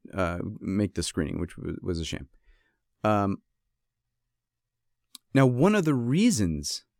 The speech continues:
that I kinda, uh, did the whole thing is that the judges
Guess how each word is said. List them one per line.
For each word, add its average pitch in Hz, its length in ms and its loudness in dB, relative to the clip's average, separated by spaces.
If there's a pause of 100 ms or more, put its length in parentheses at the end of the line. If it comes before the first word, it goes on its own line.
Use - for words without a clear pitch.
(260)
that 117 120 4
I 127 100 8
kinda, 170 360 0
uh, - 200 -6 (420)
did 156 200 6
the 151 60 6
whole 131 80 4
thing 147 180 4
is 113 160 2
that 120 260 4
the 113 240 0
judges 120 640 2